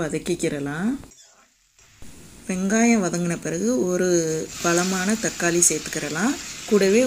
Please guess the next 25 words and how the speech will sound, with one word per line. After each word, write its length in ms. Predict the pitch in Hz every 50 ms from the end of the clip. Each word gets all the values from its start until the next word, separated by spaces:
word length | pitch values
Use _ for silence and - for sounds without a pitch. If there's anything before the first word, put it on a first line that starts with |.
| 240 190
ஒரு 140 | 185 196 220 208 -
கைப்பிடி 360 | 208 208 214 202 226 202 220 220 202 170
அளவுக்கு 340 | 160 165 160 170 165 - 196 185
நெத்திலி 320 | 170 160 - - - 226 226 -
கருவாடு 360 | 175 165 165 165 165 165 170 -
சேர்த்துட்டு 400 | - 160 151 - - 185 - 226 294 339 - - - - - - -
ஒரு 140 | 175 175 175 170 160 175
ரெண்டு 220 | 180 196 208 233 202
நிமிஷத்துக்கு 440 | 214 202 196 - 240 226 - 220 226 208 175
நல்லா 260 | 160 165 175 185 196 185 160
எண்ணெயிலே 340 | 156 160 170 165 160 175 202 214 170
வதக்கிட்டு, 580 | 156 156 156 185 190 - - 175 170 - 233 294 349 - - - - - - - -
கால் 260 | 190 196 220 247 233 -
ஸ்பூன் 260 | - - 247 254 247 233
அளவுக்கு 420 | 196 165 170 175 170 175 - 196 196 180 170 156 156
மஞ்சள் 360 | 160 160 165 160 185 175 160 - -
தூள், 200 | 196 233 302 349 480 - - - - - - - - - - - - - - - - 185 196
அரை 160 | 208 226 233 226 233
டீஸ்பூன் 420 | 247 247 240 - - 269 262 262 262 214
அளவுக்கு 400 | 190 202 190 196 185 - 226 220 214 202 165 160
ஜீரகத்தூள் 580 | 202 214 220 226 226 214 220 233 226 226 214 -
சேர்த்துட்டு 420 | 196 185 180 175 - - - 247 277 285 277
ஒரு 140 | 226 185 175
five 240 | - 208 196 202 208 202
மினிட்ஸ்க்கு 480 | 202 220 233 226 - - - - 277